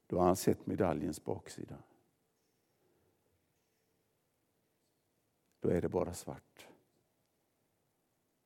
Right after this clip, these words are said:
Vad är det som räddar honom? Jo, hans pappa. Han säger som det är.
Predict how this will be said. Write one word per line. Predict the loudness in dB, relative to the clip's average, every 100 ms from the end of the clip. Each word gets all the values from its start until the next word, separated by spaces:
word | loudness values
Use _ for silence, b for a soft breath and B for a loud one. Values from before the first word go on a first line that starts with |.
| _ _ _ _ _ _ _ _ _ _ _ _
Vad | 12
är | 12
det | 12 8
som | 4 6
räddar | 6 4 2 0
honom? | 0 -4 -4 -6 -10 -18 -20 -20 _ _ _ _ _ -2
Jo, | 4 4 4 -2 -14 -6
hans | -4 -4 -8
pappa. | -10 -10 _ -12 -10 -12 _ _ _ _ _ _ _ _ -4
Han | 2 4 2
säger | 0 -2 0 4 6 4 0 -2 -2
som | -2 -4 -6 -2 -2 -2 -4 -4
det | -2 -4 -4 2
är. | 4 4 2 0 -4